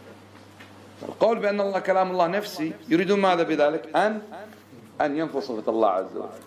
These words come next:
نسأل الله العافية. طيب. طيب، في مسألة أخرى مهمة جدا. بعض الناس يقول هذه مسألة أيام الإمام أحمد بن حنبل في القرن الثالث،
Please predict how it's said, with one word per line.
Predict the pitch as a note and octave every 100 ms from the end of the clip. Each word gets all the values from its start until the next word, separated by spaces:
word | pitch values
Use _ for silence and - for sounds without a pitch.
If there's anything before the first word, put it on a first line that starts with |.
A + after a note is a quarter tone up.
| - C#3+
نسأل | C#3+ -
الله | F#2+ G#2
العافية. | D#2+ F2+ - - - - - -
طيب. | A#2 G2+ - - A2 - - - - - -
طيب، | D3+ C#3+
في | B3
مسألة | A#3+ - E3 D3
أخرى | B2 C3 -
مهمة | A#2+ B2 A2
جدا. | G#2 G2 - - - - - -
بعض | - F3
الناس | E3+ E3+ - - - - - - - - -
يقول | D#4+ F3+
هذه | F3 D#3+
مسألة | D3+ - - - - - - - - - E3+
أيام | E3
الإمام | C3+ B2 G#2+
أحمد | F#2+ F2
بن |
حنبل | D#2+ D#2 - - - - - - - - - -
في | D3
القرن | C#3+ E3+ C3+
الثالث، | - - -